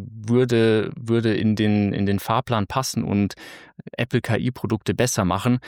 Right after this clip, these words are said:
dann spielt das quasi keine Rolle, wie teuer das Unternehmen ist oder wie groß das Unternehmen ist. Und das ist ja ein relativ klarer, würde ich jetzt mal so aufgreifen, klarer Hint Richtung Perplexity.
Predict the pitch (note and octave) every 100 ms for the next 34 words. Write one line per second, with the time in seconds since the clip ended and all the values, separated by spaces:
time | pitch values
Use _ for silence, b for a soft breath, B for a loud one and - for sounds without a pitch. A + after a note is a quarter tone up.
0 | B - G2 - A#2 A2 - G#2+ G#2 G2
1 | G#2+ G#2 G#2+ F#2 A2 A2 G2+ - G#2+ A#2
2 | A#2+ A2+ A#2 A#2+ A2+ A2+ A2+ G#2+ A2 E2
3 | G2+ G2 G2+ F#2+ G#2 G2 - C3+ - F#2
4 | F#2 F#2 F2 F#2 F#2+ G#2+ - B B -
5 | F#2+ G#2 - G2+ F#2+ F2 G#2 A2+ G2+ -
6 | - F#2 G#2+ A2+ A2 F#2 B B B B
7 | _ _ _ - E2+ G2 B2 C#3+ - -
8 | - A#2+ C3 B2 A#2+ A2+ G#2 G2 B2+ -
9 | A2+ F#2+ G#2 - G2+ A#2 A#2 G2 B2 C3+
10 | - D#3+ A2+ - A2+ G#2+ F#2 G2+ G#2+ -
11 | A#2 - A2 - A#2+